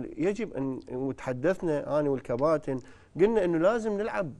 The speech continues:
بواقعية في هذا، في هذا الوقت. اليوم المنتخب العراقي يجب أن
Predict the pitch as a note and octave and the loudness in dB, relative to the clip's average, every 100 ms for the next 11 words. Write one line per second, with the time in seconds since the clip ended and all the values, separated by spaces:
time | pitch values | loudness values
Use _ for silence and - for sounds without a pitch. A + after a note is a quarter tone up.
0 | A#2+ C#3+ E3 D3+ D3+ A3+ A3+ G#3+ F#3+ F#3 | -2 2 2 2 -2 -2 -2 -2 -2 -2
1 | F3 - D#3 E3 D#3 D3+ D3 C#3+ G#2+ - | -4 -6 -4 -2 -2 -2 -2 -4 -8 -12
2 | - - - A2+ C3 G3 G3+ E3+ - - | -20 -20 -16 -6 -4 -2 -4 -6 -8 -8
3 | C3+ C#3+ G3 A3 - C#3 A#2 C3 D#3+ - | -4 -2 -2 -4 -4 -2 -2 -2 -2 -4
4 | B2+ A2+ - - C#3+ G3 G3 - E3 F3 | -8 -8 -18 -4 2 2 2 2 4 4